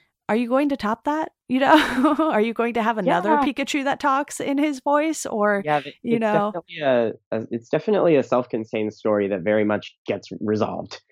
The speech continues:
Speaker 2: Like, gets absolutely resolved by the end of it, and it's like, "That's that." Um, I mean, they could maybe write themselves into a way that, that, uh, lends itself to, like, a sequel, but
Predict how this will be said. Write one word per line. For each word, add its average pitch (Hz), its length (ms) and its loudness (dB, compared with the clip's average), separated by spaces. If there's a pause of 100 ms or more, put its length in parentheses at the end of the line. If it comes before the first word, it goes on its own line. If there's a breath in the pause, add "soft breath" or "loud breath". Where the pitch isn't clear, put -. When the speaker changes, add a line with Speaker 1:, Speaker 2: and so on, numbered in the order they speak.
Speaker 2:
Like, 104 480 0 (580)
gets 120 300 -2
absolutely 160 600 4
resolved 135 520 2
by 127 140 -2
the 127 160 -8
end 123 180 -4
of 120 80 -8
it, 120 300 -4
and 113 220 -6
it's 110 200 -10
like, 113 220 -2
"That's 127 300 -2
that." 127 240 2 (180)
Um, 143 460 0 (100)
I 170 60 -6
mean, 196 440 -2
they 262 140 -4
could 165 340 -4
maybe 120 400 -2
write 107 280 -2
themselves 104 500 0
into 104 240 -2
a 101 100 6
way 101 440 4 (120)
that, 98 280 2 (100)
that, 87 320 -6 (200)
uh, 95 260 -2 (120)
lends 92 240 -2
itself 87 380 -2
to, - 80 -10
like, 85 260 -2
a 95 60 -2
sequel, 90 500 -2
but 98 260 2